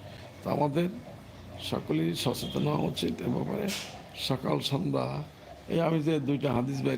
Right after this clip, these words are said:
করছিলাম, ওদিকে, ওদিকে আমি পড়তে পারিনি। আহ, তিরমিজির হাদিস বের করছি, আবু দাউদের মধ্যে। সেখানে চিকিৎসকদের বলা আছে যে ফজরের পরে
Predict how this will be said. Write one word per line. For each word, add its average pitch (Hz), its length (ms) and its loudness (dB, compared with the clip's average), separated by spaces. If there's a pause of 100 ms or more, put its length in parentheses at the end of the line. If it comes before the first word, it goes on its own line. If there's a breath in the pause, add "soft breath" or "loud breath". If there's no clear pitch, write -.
করছিলাম, 82 440 -2
ওদিকে, 71 460 2
ওদিকে 76 380 0
আমি 71 100 2 (280)
পড়তে - 260 -2
পারিনি। 69 320 -4
আহ, - 1400 -8 (140)
তিরমিজির 160 580 4
হাদিস 151 440 2
বের 139 260 2
করছি, 139 280 0
আবু 67 200 4
দাউদের 65 340 2
মধ্যে। 64 240 -2 (840)
সেখানে 143 320 2
চিকিৎসকদের 151 560 2
বলা 123 300 0
আছে - 320 -4
যে 139 180 -6 (840)
ফজরের 147 360 2 (100)
পরে 185 440 2